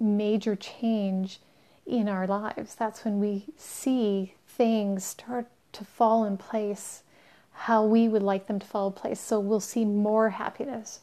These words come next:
more joy, more excitement, and more juiciness in life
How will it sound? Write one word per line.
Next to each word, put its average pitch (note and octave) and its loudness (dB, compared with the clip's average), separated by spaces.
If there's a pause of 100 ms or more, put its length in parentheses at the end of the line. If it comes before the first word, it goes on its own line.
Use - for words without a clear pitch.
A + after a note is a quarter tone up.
(140)
more A3 2
joy, G3+ -4 (560)
more A3 2 (380)
excitement, G#3+ -6
and G3+ -2
more G3+ 0 (100)
juiciness G#3+ -4 (300)
in G3 0
life A3+ -2